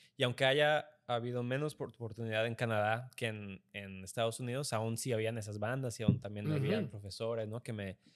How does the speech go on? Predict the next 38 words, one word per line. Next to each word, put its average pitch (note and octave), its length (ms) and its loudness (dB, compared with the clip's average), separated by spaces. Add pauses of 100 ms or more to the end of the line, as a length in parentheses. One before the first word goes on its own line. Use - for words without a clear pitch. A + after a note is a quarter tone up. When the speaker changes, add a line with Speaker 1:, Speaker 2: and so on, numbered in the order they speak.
Speaker 2:
Había C#3+ 180 0
Speaker 1:
que - 0 -
me - 0 -
Speaker 2:
programas, E3 460 6
aunque C3+ 180 4
sea D3 100 6
Speaker 1:
motivaban. A2+ 240 6
Speaker 2:
pequeños. C3+ 540 4
Speaker 1:
Exacto, A#2+ 500 0
sí. A2 300 -2 (480)
Entonces, G#2+ 640 -8 (200)
eso A#2 220 -4
me, B2 120 0
pues, A2+ 320 -2
seguí C#3+ 240 0
con E3+ 160 0
eso E3+ 180 0
en D#3+ 60 -4
Calgary, F3+ 520 0
luego C#3 220 0
en C#3 60 -2
Richmond C#3 380 -6
también. E3+ 540 -2 (600)
Am, G2 600 -4 (600)
y, A2 440 -8
pues, G2 400 -4 (340)
y A#2 120 0
entre A2 200 0
medio B2 200 2
de B2+ 60 0
todo B2+ 160 2
eso A#2+ 140 -2
también A2+ 260 -2
to-, A#2 180 -10
empecé G#2 260 -6
a G2+ 40 -8
tocar G#2+ 560 2 (200)
gui-, A2 140 -8